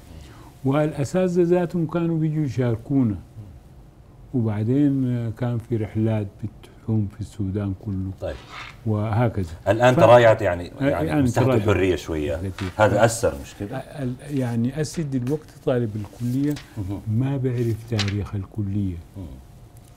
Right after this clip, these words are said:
Speaker 1: ما بيعرف الناس اللي أسسوا الكلية دي.
Speaker 2: في مشكلة في المناهج،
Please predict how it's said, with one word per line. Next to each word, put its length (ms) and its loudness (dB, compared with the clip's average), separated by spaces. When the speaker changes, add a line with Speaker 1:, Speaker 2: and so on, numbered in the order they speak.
Speaker 1:
ما 160 2
بيعرف 460 -2
الناس 420 2
اللي 240 -2
أسسوا 500 -2
الكلية 580 -2
دي. 80 -4
Speaker 2:
في 60 0
مشكلة 320 2
في 60 4
المناهج، 460 6